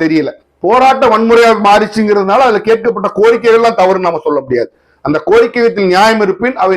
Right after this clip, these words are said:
நிறைவேற்றி கொடுக்கப்படப்பட்டுதான், பட்டுதான் ஆக வேண்டும். மத்திய அரசு அதை பரிசீலனை பண்ணி ஒரு நல்ல முடிவை எடுக்கும்னு எனக்கு ஒரு நம்பிக்கை இருக்கு. அது லடாக் மக்களை மகிழ்ச்சிப்படுத்தக்கூடிய ஒரு முடிவா இருக்கும்னு எனக்கு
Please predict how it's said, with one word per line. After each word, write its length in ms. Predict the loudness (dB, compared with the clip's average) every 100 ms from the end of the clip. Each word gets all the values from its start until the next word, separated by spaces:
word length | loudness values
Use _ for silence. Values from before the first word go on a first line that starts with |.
| 0
நிறைவேற்றி 380 | 2 2 0 -2
கொடுக்கப்படப்பட்டுதான், 840 | -2 -2 -2 -4 -2 -4 0 -2 0
பட்டுதான் 480 | -4 -2 -2 0 0
ஆக 120 | 0 -2
வேண்டும். 280 | -4 -6 -8 _ _ _ _ -6
மத்திய 380 | -6 -2 2 2
அரசு 240 | 2 0 -2 0
அதை 140 | 0 2
பரிசீலனை 440 | 0 0 -2 -2 -2
பண்ணி 240 | -2 -2 -6 -14 _ _ -6
ஒரு 140 | -4 -2
நல்ல 200 | -2 0 0 0
முடிவை 260 | 0 2 2
எடுக்கும்னு 440 | 0 -2 -4 -4 -8 -6 -6
எனக்கு 200 | -4 -2
ஒரு 60 | -2 -2
நம்பிக்கை 260 | -4 -2 -4
இருக்கு. 220 | -2 -6 -6 _ _ -4
அது 100 | -4 -2
லடாக் 340 | 0 -2 -2 -6
மக்களை 320 | -2 0 0 -2 -12 _ _ _ -8
மகிழ்ச்சிப்படுத்தக்கூடிய 920 | -6 -4 -4 -4 -2 0 -2 0 0 2
ஒரு 100 | 2 0
முடிவா 260 | 0 2 0
இருக்கும்னு 360 | 0 -4 -2 -4 -6 -8 -4
எனக்கு 220 | -4